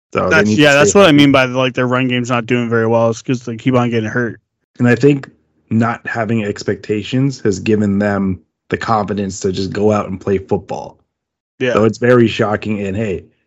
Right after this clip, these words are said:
Speaker 1: if we finish second and they get the last spot, guess who we play in the first round?
Speaker 2: Who's that, my friend?
Speaker 1: The Philadelphia Pigeons. Bring it on.
Speaker 2: I actually, I worry about that because fucking the Eagles always like to play spoiler to the,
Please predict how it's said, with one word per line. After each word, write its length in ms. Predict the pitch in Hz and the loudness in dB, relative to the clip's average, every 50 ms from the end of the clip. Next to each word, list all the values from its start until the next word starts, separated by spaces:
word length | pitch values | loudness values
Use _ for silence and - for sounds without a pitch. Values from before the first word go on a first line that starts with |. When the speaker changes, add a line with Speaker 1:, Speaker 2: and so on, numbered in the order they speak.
| _ _ _ _ _ _ _ _ _ _ _ | _ _ _ _ _ _ _ _ _ _ _
Speaker 1:
if 160 | - 104 87 | -8 -4 2
we 140 | 110 120 131 | 4 4 4
finish 360 | 123 - 135 123 120 110 - | 4 4 4 4 4 4 2
second 520 | - 117 110 117 113 - 143 147 156 156 - | 0 -2 -2 -2 -2 -2 -2 -4 -4 -6 -6
and 160 | - 98 98 | -6 -2 0
they 100 | 104 107 | 0 2
get 160 | 104 110 117 | 2 0 -2
the 80 | 117 92 | -2 -4
last 300 | 90 92 95 101 107 - | -2 -2 -2 -4 -4 -6
spot, 420 | - - - 104 123 127 - - | -6 -6 -2 -2 0 -2 -2 -4
guess 240 | 120 120 123 123 - | -4 -4 -4 -4 -2
who 80 | - 113 | -2 -2
we 160 | 101 110 104 | 0 0 -2
play 240 | - - - 104 101 | -2 -4 -4 -4 -4
in 100 | 95 90 | -4 -4
the 80 | 92 | -8
first 320 | 87 - - 92 90 - - | -8 -8 -8 -8 -6 -8 -8
round? 360 | 80 78 71 - - - _ _ _ _ _ _ _ _ - 151 120 | -10 -10 -10 -12 -14 -16 _ _ _ _ _ _ _ _ -18 -12 -4
Speaker 2:
Who's 360 | 131 139 147 151 147 139 127 | 0 0 2 2 0 -2 -2
that, 300 | 123 127 113 107 104 101 | -2 -2 -2 -2 -6 -10
my 160 | 101 110 107 | -10 -12 -12
friend? 540 | 104 - - 123 113 107 104 107 107 - - - _ _ _ _ _ _ _ _ _ | -12 -10 -10 -8 -8 -6 -6 -8 -10 -12 -14 -20 _ _ _ _ _ _ _ _ _
Speaker 1:
The 240 | - 104 98 95 | -4 -2 -2 -2
Philadelphia 960 | 90 - - - - 110 113 117 117 110 95 78 104 98 98 92 - 104 98 92 | -4 -6 -6 -2 0 4 4 6 4 4 2 0 -2 -2 -2 -4 -2 -4 -4 -4
Pigeons. 680 | 95 - - - 92 87 - - 73 - 82 - - - _ | -4 -10 -12 -12 -10 -10 -10 -12 -12 -12 -12 -14 -14 -16 _
Bring 300 | - 95 104 113 123 127 | -2 2 4 6 6 8
it 100 | 127 120 | 8 6
on. 440 | 113 110 104 98 90 82 82 85 - _ _ _ _ | 6 4 2 0 -2 -6 -8 -12 -16 _ _ _ _
Speaker 2:
I 400 | 120 127 143 151 139 139 143 156 | 0 2 2 2 2 2 2 2
actually, 260 | 165 160 - - 160 | 2 0 -2 -4 -4
I 160 | 131 127 139 | -2 0 2
worry 300 | 156 147 135 127 127 123 | 2 2 2 -2 -4 -4
about 240 | 120 107 113 110 110 | -6 -8 -12 -16 -16
that 180 | - 113 110 104 | -18 -20 -20 -20
because 320 | 107 113 107 120 120 110 | -20 -20 -18 -18 -20 -16
fucking 540 | - 135 123 117 _ 131 123 120 120 117 113 _ _ _ - - _ _ _ _ _ | -14 -14 -14 -12 _ -12 -10 -10 -12 -14 -16 _ _ _ -20 -20 _ _ _ _ _
the 260 | 156 139 143 143 135 | -10 -10 -8 -4 0
Eagles 300 | 139 139 143 143 135 131 | 0 2 2 2 0 0
always 320 | 127 127 123 127 131 127 120 | -2 -2 -2 -2 -2 -4 -4
like 160 | 127 120 117 | -6 -8 -8
to 80 | - 120 | -12 -12
play 180 | - 131 123 | -8 -8 -8
spoiler 680 | 117 - - - - 131 120 120 123 120 117 117 117 123 | -8 -10 -14 -12 -10 -8 -6 -6 -6 -6 -8 -8 -8 -10
to 80 | 123 117 | -10 -10
the, 260 | 117 123 127 127 | -10 -12 -14 -16